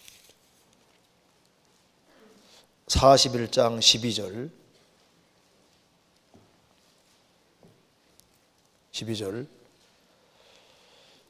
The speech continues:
"내가 악어의", 악어가 리오야단 용입니다. "리오야단 용의 지체와 큰 힘과 훌륭한 구조에 대해 잠잠치 아니하리라.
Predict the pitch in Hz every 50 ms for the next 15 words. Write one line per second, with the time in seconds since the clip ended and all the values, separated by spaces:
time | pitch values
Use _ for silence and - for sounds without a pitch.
0 | _ _ _ _ _ _ - 233 - - - - 123 120 120 120 117 123 131 131
1 | 127 120 113 110 104 101 95 92 98 101 - - - - _ _ - 120 117 117
2 | 113 101 139 147 151 147 143 131 123 117 110 107 101 104 - - - - - -
3 | 123 - - 123 123 123 135 135 135 131 110 107 113 123 120 131 131 120 110 113
4 | 110 120 139 147 131 110 104 95 101 95 101 117 127 151 - - - - - -
5 | - _ _ _ _ _ _ _ _ _ _ _ _ _ _ _ _ _ _ _
6 | - - _ - 123 127 131 131 131 120 110 117 113 110 110 107 123 139 156 156
7 | 151 143 131 117 - - - - - - 135 127 117 117 110 104 101 95 92 92
8 | - - - - - _ _ _ _ _ _ _ _ _ _ _ _ - - -
9 | - - 175 170 165 131 120 131 131 120 113 117 110 107 101 98 107 - - -
10 | 160 170 170 165 160 151 135 131 123 123 120 113 - - - 135 143 160 156 156
11 | 165 160 160 151 135 127 143 151 160 160 - - 110 117 113 120 120 123 - 113
12 | 110 110 110 110 107 120 120 107 110 110 107 104 98 95 95 - - - - -